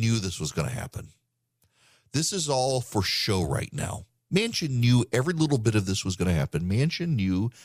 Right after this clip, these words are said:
exactly how it was gonna play out. He knew they were gonna stab him in the back. He didn't care. He wanted to go along with the Inflation Reduction Act. He liked the prescription drug benefits and stuff in there. So all of this is just a dog and pony show right now.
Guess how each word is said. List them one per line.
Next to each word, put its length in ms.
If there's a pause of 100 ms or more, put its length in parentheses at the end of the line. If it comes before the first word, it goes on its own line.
(160)
exactly 600
how 180
it 40
was 140
gonna 160
play 280
out. 220
He 180
knew 300
they 120
were 100
gonna 140
stab 300
him 100
in 40
the 100
back. 360 (320)
He 280
didn't 260
care. 360
He 140
wanted 260
to 60
go 100
along 340
with 140
the 80
Inflation 500
Reduction 400
Act. 220
He 100
liked 440 (340)
the 80
prescription 580
drug 320
benefits 440
and 100
stuff 300
in 100
there. 180
So 160
all 280
of 80
this 200
is 120
just 280
a 60
dog 260
and 80
pony 220
show 180
right 240
now. 300